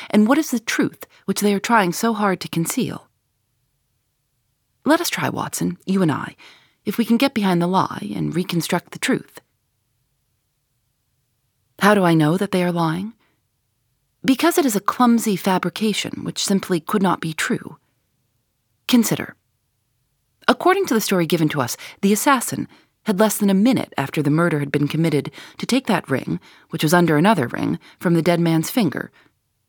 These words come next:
to replace the other ring, a thing which he would surely never have done,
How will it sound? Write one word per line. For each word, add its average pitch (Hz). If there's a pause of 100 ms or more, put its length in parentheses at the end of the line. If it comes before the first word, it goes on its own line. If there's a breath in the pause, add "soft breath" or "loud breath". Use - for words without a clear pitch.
(180)
to 196
replace 262
the 127
other 120
ring, - (400 soft breath)
a 180
thing 180
which 151
he 156
would 143
surely 160
never 147
have 123
done, 160